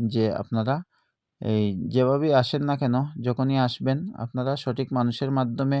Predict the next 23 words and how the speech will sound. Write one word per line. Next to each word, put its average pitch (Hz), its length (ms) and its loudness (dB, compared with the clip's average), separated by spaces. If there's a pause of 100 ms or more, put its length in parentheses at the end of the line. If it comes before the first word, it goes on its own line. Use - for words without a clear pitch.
(120)
সঠিকভাবে 127 600 0 (640)
প্রসেসিং 127 520 0
করে 123 300 2 (460)
এবং 113 280 0 (100)
ভিসা 113 280 2 (100)
হাতে 120 300 -2
পাওয়ার 120 320 4
পর 120 220 0
টাকা 120 260 -4
পয়সা 120 280 0
পরিশোধ 117 400 -2
করবেন। 117 380 0 (520)
হয়তো 120 320 2 (260)
আগে 120 340 4 (680)
টাকা 135 220 2
পয়সা 131 240 4
মানুষকে 120 340 2
দেওয়া 120 260 6
লাগে, 120 320 4 (240)
তবে 117 240 0 (180)
যতটুকু 123 600 2
সম্ভব 131 400 4
আপনারা 127 380 2